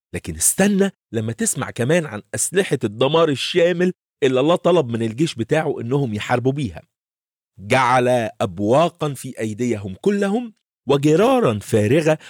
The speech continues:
ومصابيح في وسط الجرار." تمام، أنا فهمت، إحنا هنرمي الجرار دي على العدو. مش ممكن نكسب الحرب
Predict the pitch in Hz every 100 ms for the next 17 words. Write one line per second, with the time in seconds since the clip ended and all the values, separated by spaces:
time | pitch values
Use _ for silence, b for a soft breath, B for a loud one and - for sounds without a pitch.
0 | B 120 120 123 127 123 165 175 - -
1 | 117 101 117 - - 131 147 127 - -
2 | _ _ _ _ _ _ _ _ - 277
3 | 165 85 - _ _ _ _ _ _ -
4 | 254 269 220 180 165 - - _ _ _
5 | - 95 87 120 220 139 120 120 165 190
6 | 165 240 - 226 220 202 190 104 - _
7 | _ _ _ _ - 180 233 110 139 -
8 | 101 95 -